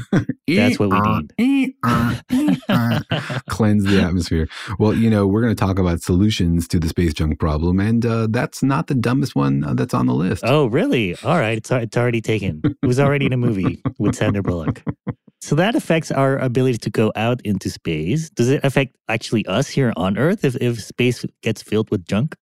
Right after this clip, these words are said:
Speaker 1: Well, there's sort of the direct problem and the indirect problem. The direct problem is, like, do you have to worry about a piece of junk falling out of space and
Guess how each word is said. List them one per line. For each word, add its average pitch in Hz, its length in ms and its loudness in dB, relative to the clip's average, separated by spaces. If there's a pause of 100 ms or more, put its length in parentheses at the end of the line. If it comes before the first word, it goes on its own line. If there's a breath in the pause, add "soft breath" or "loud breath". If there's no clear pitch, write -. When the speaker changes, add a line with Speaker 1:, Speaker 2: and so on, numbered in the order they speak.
(480 loud breath)
Speaker 1:
Well, 120 100 2
there's 120 160 0
sort 127 140 2
of 104 60 0
the 101 120 0
direct 85 600 -2
problem 104 460 0
and 87 100 2
the - 120 -2
indirect 73 360 -2
problem. 69 280 -4
The 60 160 -6
direct 139 340 -2
problem 110 340 2
is, 95 140 -2
like, 87 240 -2 (320)
do 90 80 2
you 131 140 2
have 117 220 -2
to - 60 0
worry 78 600 0
about 76 340 -2
a 71 60 -6
piece 104 260 -2
of 87 100 -2
junk 78 360 -2 (160)
falling 85 320 -2
out 80 100 -2
of 73 60 -4
space 73 580 -4
and 73 300 -4